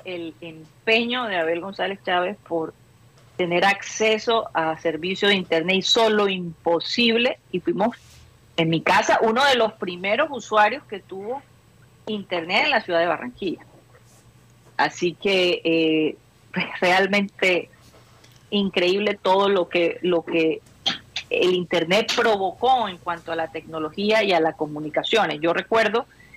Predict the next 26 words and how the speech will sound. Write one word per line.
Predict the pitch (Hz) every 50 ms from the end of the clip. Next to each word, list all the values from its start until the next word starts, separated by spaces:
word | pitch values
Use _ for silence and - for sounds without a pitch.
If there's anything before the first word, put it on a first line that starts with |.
| - - - - -
que | -
en | 202 196
el | 196 190 185
noventa | 185 185 180 180 175 - 170
y |
cuatro | - - 190 190 185 208 226 220
me | 208 196
mudo | 190 185 185 190 208
a | 214
los | 220 226
Estados | 214 202 - - 196 202 202 208 - 214
Unidos | 214 202 196 190 185 208 220 - - - - - - - - - - - -
y | 202 196 208
es | 208 214 233 -
a | 269 262
través | 262 - 226 202 196 220
del | 240 233
Internet | 220 214 208 202 202 190 180 185 185 202
donde | 214 220 214 202 190 190
logro | 175 175 180 185 185 208 208 220
verme | 214 214 202 196 202 202 208 -
a | 202 196
través | 196 208 180 165 170 175
de |
una | 196 196 196 202 196
cámara | - 208 208 196 196 190 190 190 196 214 220